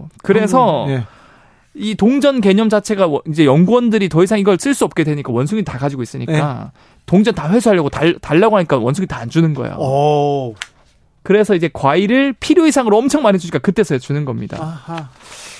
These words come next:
Speaker 1: 그래서 어떻게 보면은 이런 원숭이 사회에서 쿠데타까지 일어날 수 있는 이런 재밌는 연구 결과도 있었다.
Speaker 2: 네.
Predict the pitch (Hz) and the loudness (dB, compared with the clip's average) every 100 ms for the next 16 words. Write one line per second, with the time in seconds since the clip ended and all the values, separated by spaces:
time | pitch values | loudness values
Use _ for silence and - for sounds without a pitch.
0 | - - 175 180 175 151 - 190 175 175 | -14 -4 -2 2 2 2 2 -2 0 0
1 | 165 214 247 262 - 160 156 151 135 120 | 0 0 -2 -4 -4 0 0 0 -4 -6
2 | 107 131 175 247 262 214 185 175 170 - | -2 2 4 2 -2 0 0 0 -6 -6
3 | - 320 277 196 160 165 170 139 127 135 | -2 0 0 0 0 0 0 -2 -4 -8
4 | 127 123 143 147 135 117 139 165 175 156 | -6 -6 -4 -4 -4 -6 -4 -2 -2 -2
5 | 117 139 143 123 117 113 - - 107 - | -2 -2 -2 -4 -6 -6 -8 -10 -8 -6
6 | 156 156 139 143 | -4 -2 -2 -4